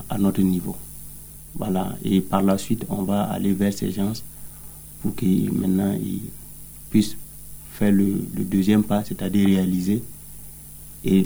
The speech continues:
nous allons les, les identifier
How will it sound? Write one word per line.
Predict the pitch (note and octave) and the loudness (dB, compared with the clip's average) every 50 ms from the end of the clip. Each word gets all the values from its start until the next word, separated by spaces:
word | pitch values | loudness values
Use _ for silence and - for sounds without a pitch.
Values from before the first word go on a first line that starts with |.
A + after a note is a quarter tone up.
| - - | 4 0
nous | G3 F#2+ F#2 | 0 2 2
allons | G2+ F#2+ F#2+ G2 G2+ G2+ G2 - - - - - - - - - | 4 4 4 2 2 0 -2 -6 -12 -14 -16 -16 -12 -8 -4 -2
les, | G#2 G2 F#2 F#2 - - - - | -2 0 0 -2 -4 -6 -6 -6
les | - G2 F2+ F2+ | -4 -2 -2 -2
identifier | F2+ F2 F#2 F#2 F2 - F#2 - - - F#2+ G2 | -2 -2 -2 -2 -2 -2 -4 -4 -2 -4 -4 -4